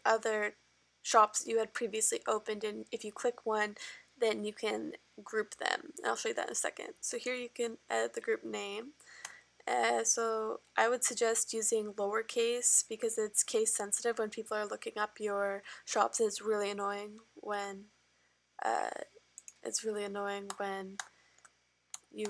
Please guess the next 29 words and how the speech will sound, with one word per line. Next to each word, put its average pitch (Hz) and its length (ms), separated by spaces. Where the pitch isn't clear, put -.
look 208 180
up 208 100
a 214 60
shop 202 400
and 196 260
just - 260
'cause 196 380
you 208 140
didn't 202 360
put - 120
a 107 60
capital, - 500
you 113 80
couldn't 113 300
find 110 240
it. - 200
So - 160
I 214 80
named 214 240
it 233 140
Ambi, 214 580
I 214 100
think, 247 560
and - 120
I - 20
create - 460
the 240 80
shop. - 400
So 208 800